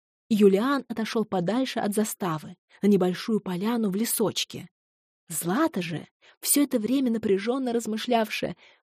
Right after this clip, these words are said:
вдруг выпалила: «Дариш, это он, да? Только он знал, куда я поехала». Юлиан нахмурился и строго посмотрел на девушку.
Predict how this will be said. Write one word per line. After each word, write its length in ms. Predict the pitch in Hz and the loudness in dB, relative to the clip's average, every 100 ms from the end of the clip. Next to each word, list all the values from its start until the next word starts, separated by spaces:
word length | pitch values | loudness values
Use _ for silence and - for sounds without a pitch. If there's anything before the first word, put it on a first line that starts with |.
| - | -8
вдруг 440 | 175 196 285 - | 0 2 2 2
выпалила: 640 | 202 240 180 143 - - _ _ _ _ _ - | 4 4 2 -6 -10 -14 _ _ _ _ _ -2
«Дариш, 600 | 226 311 175 165 - - _ _ _ | 2 2 2 -4 -10 -12 _ _ _
это 220 | 302 302 | 4 6
он, 240 | 320 466 254 | 6 6 6
да? 220 | 302 370 _ _ _ _ | 4 2 _ _ _ _
Только 300 | 294 294 320 | 4 4 4
он 360 | - 359 415 240 | 4 6 6 4
знал, 420 | 226 294 208 170 _ _ _ | 2 4 4 2 _ _ _
куда 220 | 277 311 | 4 6
я 100 | 277 | 6
поехала». 600 | 320 320 254 - 151 - - _ _ _ _ _ _ _ | 6 6 6 4 -4 -6 -12 _ _ _ _ _ _ _
Юлиан 360 | 175 175 165 156 | -4 -2 -2 -4
нахмурился 640 | 160 - 180 294 302 - | -8 -2 2 2 0 -2
и 80 | 202 | -4
строго 340 | - 185 220 | 0 2 2
посмотрел 480 | 220 - 170 175 190 | 0 -2 -4 -2 0
на 120 | 190 | 0
девушку. 580 | 180 165 165 - - 175 | 0 -2 -2 -12 -16 -20